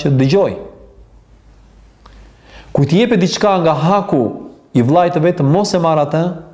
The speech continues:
se nëse e bën këtë, ka marr një pjesë prej zjarrit, ka thënë i dërguari i Allahut sallallahu alaihi wasallam.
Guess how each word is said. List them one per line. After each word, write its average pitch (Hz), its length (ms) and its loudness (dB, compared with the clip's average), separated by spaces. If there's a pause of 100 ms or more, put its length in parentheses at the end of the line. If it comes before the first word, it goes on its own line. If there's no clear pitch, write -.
(220)
se - 160 -2
nëse 139 280 0
e 135 80 -2
bën 120 200 -2
këtë, 135 160 -4 (120)
ka 117 120 0
marr 123 280 0 (560)
një 117 160 0
pjesë 143 320 -2
prej 104 140 0 (100)
zjarrit, 127 460 -2
ka 123 160 -10
thënë 117 180 -4
i 104 60 -4
dërguari 107 380 0
i - 20 0
Allahut 113 480 -4 (500)
sallallahu 110 640 -2
alaihi - 240 -6
wasallam. - 360 -8